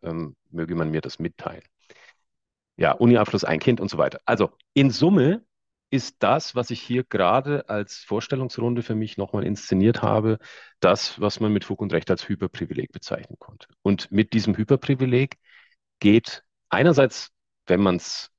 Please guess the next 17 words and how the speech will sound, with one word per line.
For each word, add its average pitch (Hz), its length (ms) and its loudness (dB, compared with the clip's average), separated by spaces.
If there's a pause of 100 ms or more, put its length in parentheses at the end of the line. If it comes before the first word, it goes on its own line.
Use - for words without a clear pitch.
schon 95 300 -2
versteht - 760 -2 (140)
oder - 160 -6
besser 135 300 -2
versteht - 640 -6 (100)
und 80 360 -10
auch - 280 -2
verstoffwechselt 127 760 -2
bekommt, 104 460 -2 (520)
eine 87 280 2
gewisse 95 380 -4
Verantwortung 131 640 -2
einher. 139 420 -4 (680)
Ähm, 101 200 -2
ansonsten 101 600 0
stiftet - 640 -4
das - 480 0